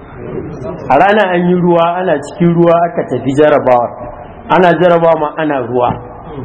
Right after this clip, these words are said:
Saboda haka ta je ina jin ko wahalar ruwan ne ta sha, ko ya ne.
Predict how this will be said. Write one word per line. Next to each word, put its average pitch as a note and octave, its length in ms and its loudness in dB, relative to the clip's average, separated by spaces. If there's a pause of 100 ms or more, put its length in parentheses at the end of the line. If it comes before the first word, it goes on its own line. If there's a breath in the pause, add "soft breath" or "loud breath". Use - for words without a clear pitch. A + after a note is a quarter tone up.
(200)
Saboda E3+ 380 2
haka E3+ 340 0
ta E3+ 120 -2
je E3 220 0
ina F#3+ 240 2
jin E3 200 0
ko F3+ 160 0
wahalar F3 380 2
ruwan F3 280 0
ne E3+ 120 0
ta F#3+ 160 -2
sha, G3 220 -2 (760)
ko F3 180 2
ya F#3 200 4
ne. E3+ 180 0